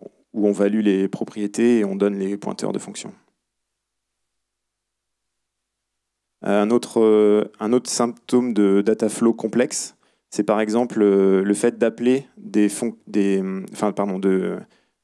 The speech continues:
de donner la référence vers des services, euh, dans des, dans des directives. Donc ça, ça, ça permet à la... au template de faire un appel de fonction. Le problème de ça, c'est qu'on ne contrôle pas vraiment en Angular J S, euh,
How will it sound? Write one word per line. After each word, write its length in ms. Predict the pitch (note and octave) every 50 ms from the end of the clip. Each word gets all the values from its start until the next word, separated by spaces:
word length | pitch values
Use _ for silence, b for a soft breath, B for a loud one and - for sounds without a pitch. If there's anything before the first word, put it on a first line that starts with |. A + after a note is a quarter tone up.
| _ _ _ _
de 80 | G2+ G#2+
donner 260 | G2+ A2+ B2 C3 C3
la 120 | B2 A#2
référence 420 | G#2 A#2+ A#2+ - B2+ A#2+ B2 B2 G#2+
vers 160 | G#2 G#2 G2+
des 80 | G2+
services, 640 | G2+ - - G#2+ G2+ G#2 A2+ B2+ C3 - - - - F#3 _ _ _ _ -
euh, 240 | G2+ G2 G2 F#2+ F#2+
dans 180 | G2 G#2+ G#2+ G#2
des, 640 | G#2 G#2 G2 G2 F#2+ F#2+ G2 F#2+ F#2+ G2 G2 G#2 - - - _ _ _ _ _ _
dans 100 | - G#2+
des 100 | G#2+ G#2+
directives. 540 | G2+ G2 A2 G#2 A2 G#2+ - A2 G#2 G2 F#2+ F#2 _ _ _ _ _ _ _ _ _ _ _ _ _ -
Donc 120 | G2+ G2+ -
ça, 120 | - B2
ça, 220 | B2 - A2 G2+ - -
ça 160 | - A#2 G#2+
permet 400 | - B2 A#2 A2 A#2+ B2+ B2+ B2
à 80 | A#2+
la... 480 | A2 G#2 G2+ G2+ G2+ G2 G2 G2+ G2+ -
au 120 | - - G#2
template 640 | - A#2 G#2+ - B2+ C3 C#3+ - - - - - -
de 160 | - - - G2+
faire 240 | - - A2+ A2
un 80 | A2 G#2
appel 320 | G#2+ G#2+ G#2+ A#2 A2 G#2+
de 60 | G#2 G#2
fonction. 360 | - - G#2+ - - G2+ G#2 - _ _ _ _ _ _ _ _ _
Le 80 | - G2+
problème 320 | - - A2 A2+ A#2 A2+
de 80 | G2+ G2
ça, 180 | - - C3+
c'est 180 | C#3+ - - G#2+
qu'on 280 | - - G#2+ G#2 G2 G2
ne 40 |
contrôle 360 | G2 - G#2+ G#2 - - G2+ G2+
pas 120 | - A#2+
vraiment 300 | A2+ G#2+ A2+ A2 A#2 A2+
en 80 | G#2+ G#2
Angular 320 | G2+ G2 G2+ G2+ G2+ G2
J 160 | F#2+ G2+ A2
S, 240 | A2+ A2+ A2 - -
euh, 100 | G2 F#2+